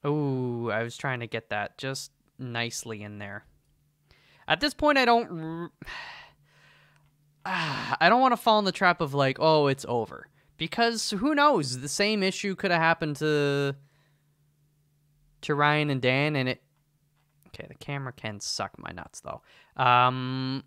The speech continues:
you know, maybe not on that hole, but a different hole. Okay. Oh, my God. Oh, are you kidding me?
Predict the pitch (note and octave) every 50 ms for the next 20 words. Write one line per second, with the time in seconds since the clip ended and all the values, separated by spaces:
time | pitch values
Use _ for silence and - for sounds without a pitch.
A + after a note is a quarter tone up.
0 | _ _ _ _ _ _ _ - C#3+ C3+ B2+ C3 C#3+ D#3 D3+ D3 C#3+ D#3+ D3+ D3+
1 | D3 D3 C#3+ C#3+ C#3+ C#3+ C#3 C#3 C#3 D#3 D#3+ E3+ D3+ D3+ C#3 C3 A#2+ A#2+ C3 -
2 | - G#2 G#2 - - - - - - - - _ _ _ _ _ _ _ - -
3 | F2+ F2 E2+ C#2 C#2 C#2 - - C2 - - - - - - - - - - -
4 | G1+ G1+ G1+ G1+ G1+ - _ _ _ _ _ _ _ _ _ _ _ _ _ _
5 | _ _ _ _ _ _ _ _ _ _ _ _ _ _ _ _ _ _ _ _
6 | _ _ _ _ _ _ _ _ _ D#3+ D3+ D3+ D#3 E3 E3+ F3 F3+ F#3 F#3+ G3
7 | G3+ G#3+ G#3+ A3 A#3 - - - - E4 A4 - D5 C#5+ A#4+ A#4+ A#4+ G#4+ G#4 -
8 | - D#4 D4 D#4 D#4 D#4+ D#4 D4+ D4+ D#4 D#4 D#4 D#4 D#4+ C#4+